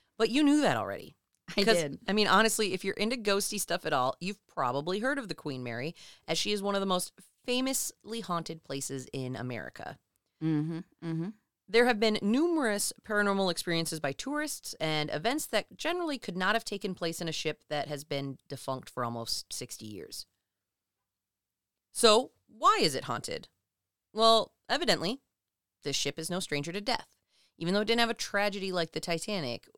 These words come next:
Speaker 1: in its, like, operation as a, like, luxury liner.
Speaker 2: Oh, so instead of thousands of people dying, it was just a couple?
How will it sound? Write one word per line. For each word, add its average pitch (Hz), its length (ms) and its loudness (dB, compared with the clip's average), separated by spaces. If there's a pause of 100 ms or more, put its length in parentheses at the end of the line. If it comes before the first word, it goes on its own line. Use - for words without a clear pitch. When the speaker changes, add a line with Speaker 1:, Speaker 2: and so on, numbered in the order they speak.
Speaker 1:
in 151 160 -4
its, 143 140 -8
like, 139 180 -4
operation 139 800 -2
as 131 460 -6
a, 120 400 -4 (480)
like, 139 160 -10
luxury 143 480 -4
liner. 131 480 -2 (420)
Speaker 2:
Oh, 165 280 0
so 156 240 -2
instead 156 440 -2
of 147 220 -2 (320)
thousands 175 520 2
of 151 120 -10
people 143 280 -6
dying, 131 520 -2
it - 180 -6
was 151 180 -6
just - 240 -8
a 135 40 -12
couple? 151 540 -10